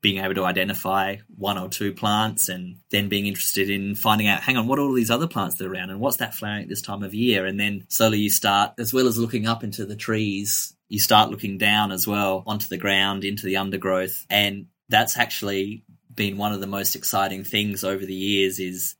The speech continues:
become comfortable with a lot of the birds in my area, suddenly realizing there's this whole world of, of nature and biodiversity and wonder and excitement that I haven't even scratched the surface of when suddenly I have started noticing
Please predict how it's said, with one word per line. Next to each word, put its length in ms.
become 300
comfortable 500
with 140
a 40
lot 120
of 60
the 60
birds 340
in 100
my 160
area, 600
suddenly 580
realizing 520
there's 200
this 140
whole 360
world 340
of, 200
of 300
nature 500
and 160
biodiversity 1000
and 260
wonder 300
and 80
excitement 560
that 100
I 260
haven't 300
even 200
scratched 380
the 80
surface 460
of 180
when 320
suddenly 400
I 180
have 120
started 500
noticing 560